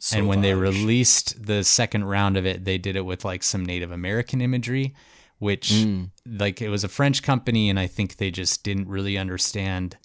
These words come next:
Speaker 1: or they
Speaker 3: You can't
Speaker 1: definitely
Speaker 3: do
Speaker 1: should
Speaker 3: that,
Speaker 1: have.
Speaker 3: yeah.
Speaker 1: That's not an excuse, but, like, it was, it was dumb. And it, they got a lot of flack for it, which they should have. But, uh, luckily, the piece that I did with them had nothing like that. There wasn't any kind of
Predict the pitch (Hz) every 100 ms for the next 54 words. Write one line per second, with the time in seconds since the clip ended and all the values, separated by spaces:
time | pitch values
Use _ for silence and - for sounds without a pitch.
0 | _ - 90 90 95 110 147 135 107 104
1 | 139 107 85 80 90 110 110 135 131 123
2 | 101 90 - - 107 92 - - - -
3 | 104 92 87 87 - 104 95 90 _ _
4 | 101 98 90 104 87 87 - _ _ -
5 | - _ _ - 90 90 90 95 92 95
6 | 90 90 87 85 - 92 90 - 90 85
7 | 85 - 87 - 90 85 82 - - _
8 | _ _ _ _ 90 82 - 104 87 92
9 | 113 - 104 95 92 95 - 110 - 101
10 | 92 90 87 85 87 82 82 82 82 -
11 | 85 82 82 82 - 82 82 - 92 85
12 | 85 87 82 82 - 87 85 85 85 -